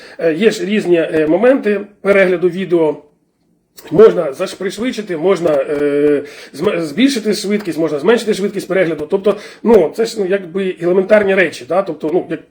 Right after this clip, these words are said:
для всіх елементарні, самі не розумієте, яка читаємо Google і все остальне, да? Але, е, ну, якщо вам, скажімо так, е, ви дивитесь відео, це відео потрібне, і ви щось з нього,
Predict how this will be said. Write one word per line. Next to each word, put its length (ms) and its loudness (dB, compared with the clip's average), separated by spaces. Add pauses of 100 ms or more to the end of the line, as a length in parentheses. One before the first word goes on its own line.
(200)
для 120 4
всіх 240 -2
елементарні, 380 -4
самі 220 -2
не 60 0
розумієте, 460 0 (280)
яка 260 2
читаємо 420 2
Google 360 4 (260)
і 60 -4
все 220 0
остальне, 380 0 (300)
да? 300 0
Але, 340 4
е, 240 0
ну, 100 0
якщо 220 -2
вам, 360 0 (500)
скажімо 340 -2
так, 360 0
е, 500 0
ви 100 0
дивитесь 340 0
відео, 280 -6 (320)
це 160 0
відео 300 -2
потрібне, 640 -2 (920)
і 40 -2
ви 140 2
щось 180 -4
з 60 -8
нього, 440 2